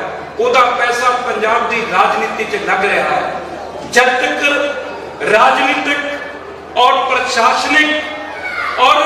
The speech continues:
ਡਰੱਗ ਮਾਫੀਆ ਦਾ ਗੱਠਜੋੜ ਨਹੀਂ ਟੁੱਟਦਾ, ਉਦੋਂ ਤੱਕ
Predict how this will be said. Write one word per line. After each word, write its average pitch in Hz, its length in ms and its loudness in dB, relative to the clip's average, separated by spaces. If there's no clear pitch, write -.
ਡਰੱਗ 330 320 4
ਮਾਫੀਆ 262 420 0
ਦਾ 247 100 0
ਗੱਠਜੋੜ 220 500 2
ਨਹੀਂ 302 360 0
ਟੁੱਟਦਾ, 226 340 2
ਉਦੋਂ 247 340 2
ਤੱਕ 262 180 0